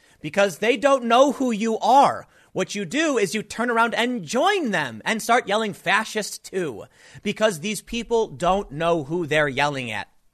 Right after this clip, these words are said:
You see, I was at an event at Columbia University in New York, and some guy saw me filming. Nobody knew who I was. And he yells, "Tim Pool is a fascist," or something like that.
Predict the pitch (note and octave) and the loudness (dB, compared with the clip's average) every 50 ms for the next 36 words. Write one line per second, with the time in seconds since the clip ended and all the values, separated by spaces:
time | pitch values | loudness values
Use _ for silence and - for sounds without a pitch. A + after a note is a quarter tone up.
0 | _ _ - - - - _ - - - B3 - F3+ A#3 C#4+ D#4 D4 G#3+ C4 B3+ | _ _ -20 -20 -20 -12 _ -6 -4 -2 -2 2 4 4 4 4 4 4 4 4
1 | B3 G#3+ F3+ C#3+ E3+ C#3+ A2 - _ _ _ _ _ _ _ _ D3 C#3+ - F3 | 4 0 -2 0 0 -2 -2 -4 _ _ _ _ _ _ _ _ -4 -4 -2 -4
2 | F#3+ G#3 G3+ F#3 F#3 F3+ D#3+ E3+ E3 D3+ - D#3 D#3+ D3+ D3 D3+ G3 G#3 D#3+ A#2+ | -4 -4 -2 -4 -4 -2 0 0 0 0 -2 -4 -4 -4 -2 -2 -2 -2 -2 -4
3 | A2 A2 - _ _ _ _ _ _ _ _ _ _ _ _ _ - _ - C#3+ | -4 -8 -12 _ _ _ _ _ _ _ _ _ _ _ _ _ -20 _ -6 -6
4 | E3 D#3 - A3 G#3+ G#3 A3+ A#3+ A#3+ - - A3 G#3+ G#3 G3+ F3 - - G3 F#3+ | -6 -4 -6 -6 -2 0 0 0 0 2 0 0 0 0 -2 -6 -6 -4 -4 -4
5 | E3 D3 D3 D3+ B3+ E4+ - F#4 F#4+ E4+ F4 F4 F4+ D#4+ - D4+ D#4+ C#4 B3 B3+ | -4 -6 2 4 4 4 4 4 0 0 0 0 0 0 2 2 2 4 4 4
6 | B3+ C4 A#3+ D#3 A#2+ B2+ - - _ _ _ _ _ - - - - - - - | 6 4 2 2 0 -4 -12 -14 _ _ _ _ _ -20 -20 -20 -20 -20 -20 -8
7 | _ - E3 G3 G#3 G3 E3+ F#3+ G#3+ A3 A3+ F#3+ - - - G#3+ G#3+ G3+ - - | _ -2 0 0 0 0 4 4 6 6 4 4 0 -4 -4 -4 -4 -4 -6 -4
8 | G3 F#3+ F#3 F#3 F3+ E3+ D#3+ D3 C3 C3 - - D#3 D3+ D3 D3+ D#3 C#3 D#3 - | -2 0 0 0 0 0 -2 -2 -4 -6 -4 0 2 2 2 0 -4 -8 -10 -10
9 | D3 B2 B2+ B2 A#2 - A#2 A2 A2 - _ | -10 -8 -8 -8 -6 -6 -6 -6 -6 -8 _